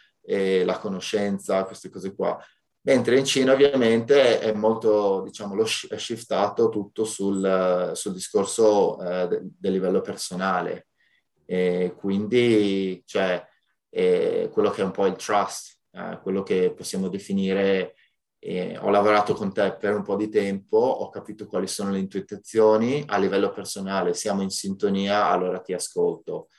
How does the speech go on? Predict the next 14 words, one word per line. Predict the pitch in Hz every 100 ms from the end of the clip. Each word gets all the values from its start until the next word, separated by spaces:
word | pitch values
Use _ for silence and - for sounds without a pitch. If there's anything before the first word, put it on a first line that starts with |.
| _ _ _
Magari | 98 104 117
puoi | 107
essere | 104 - 98
un | 95
caprone | - - 104 101 90 85 85 _
e | - 87 87
sparare | - 85 87 87 82
boiate, | 80 104 87 87 - 104 -
però | 95 87 85 82 -
così. | 85 80 80 - _ _ - _ _ -
E | -
questa | 110 127 110
cosa | 110 113
qua, | - 123 101 92 -